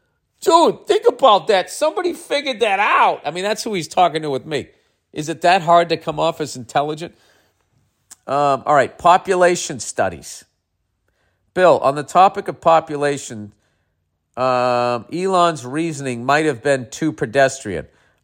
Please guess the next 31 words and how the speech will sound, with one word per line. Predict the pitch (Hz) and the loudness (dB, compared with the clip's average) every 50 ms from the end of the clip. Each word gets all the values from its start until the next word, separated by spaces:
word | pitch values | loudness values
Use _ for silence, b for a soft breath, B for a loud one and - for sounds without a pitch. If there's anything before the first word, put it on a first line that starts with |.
| - | -2
I | 117 139 156 | 2 4 4
have | 165 165 143 | 4 4 4
actually | 143 147 156 156 - - - 156 147 147 143 127 | 4 4 4 4 2 -4 -10 -6 -6 -6 -6 -4
written | 123 156 156 - 143 147 | -2 -2 -2 -4 -6 -14
to | 135 - 139 | -12 -12 -10
you | 127 127 131 131 123 107 | -8 -6 -6 -6 -4 -4
on | 123 120 | -6 -6
the | 117 | -6
topic | 104 - - 131 127 127 123 - 123 - - | -10 -2 2 4 4 4 4 2 -10 -10 -8
in | - 120 113 | -10 -8 -8
the, | 110 - _ _ - - - _ - | -8 -12 _ _ -20 -20 -18 _ -8
in | 120 123 120 | -8 -6 -6
the | 110 | -6
past. | - - - 131 131 131 110 85 85 - - - - _ _ _ _ _ _ _ _ _ _ _ _ _ _ _ _ _ _ _ _ _ _ _ _ _ - | -8 -6 0 2 4 4 4 2 0 -6 -14 -18 -20 _ _ _ _ _ _ _ _ _ _ _ _ _ _ _ _ _ _ _ _ _ _ _ _ _ -8
Uh, | 107 110 110 110 107 107 107 107 107 107 107 107 107 107 104 | -4 -2 -2 0 0 0 0 0 0 0 0 0 0 -2 -2
the | 104 101 101 | -4 -6 -6
population | - - 156 160 160 - 175 165 165 160 160 156 156 - 160 156 143 | 2 4 4 4 4 2 -2 2 4 4 4 2 0 -4 -4 -6 -4
is | - 120 120 110 113 | -4 -4 -4 -4 -2
not | 123 135 143 147 143 - | 0 2 2 2 0 -2
growing | - 131 135 131 131 131 127 113 - | -4 -4 -2 0 0 -2 -4 -2 0
at | 120 117 | 2 2
a | 113 | 2
healthy | 110 113 135 131 131 123 - 131 113 | 2 4 4 2 2 2 -2 -6 -6
rate. | 107 117 123 117 101 82 - _ _ _ _ _ _ _ _ _ - | -2 0 2 2 0 0 -4 _ _ _ _ _ _ _ _ _ -8
It's | 107 104 - - | -8 -8 -8 -4
virtually | - 135 147 151 147 - - 160 147 147 147 139 117 | 2 4 4 4 4 0 -2 0 2 2 2 2 2
a | 127 | 0
unanimous | 127 123 123 127 120 123 127 135 143 143 139 139 139 131 - - | 0 2 0 -2 0 2 2 4 4 4 2 2 0 -2 -2 -4
opinion | - 113 - - 143 135 135 131 123 120 117 - | -8 -8 -4 -2 -2 -2 0 -2 -2 -4 -4 -4
among | - 113 113 117 120 117 117 113 | -4 -4 0 0 0 0 0 0
those | 117 120 123 123 123 120 - - - | 2 2 2 2 0 -2 -6 -12 -16